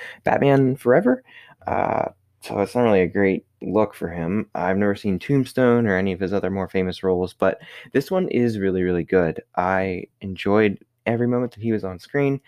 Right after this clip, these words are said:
I like how he's playing, like, this sort of douchey,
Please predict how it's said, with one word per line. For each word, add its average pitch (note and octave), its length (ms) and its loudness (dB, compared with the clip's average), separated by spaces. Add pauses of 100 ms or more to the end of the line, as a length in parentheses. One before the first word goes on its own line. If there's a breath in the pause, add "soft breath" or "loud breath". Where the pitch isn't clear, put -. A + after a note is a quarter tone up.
(280 loud breath)
I G2+ 80 2
like G#2+ 240 4
how G2+ 500 2
he's G2 360 -8
playing, G#2+ 400 -4
like, F#2+ 240 -8
this F2+ 240 -6
sort G2 280 -2
of E2+ 200 -4 (800 loud breath)
douchey, G2 760 2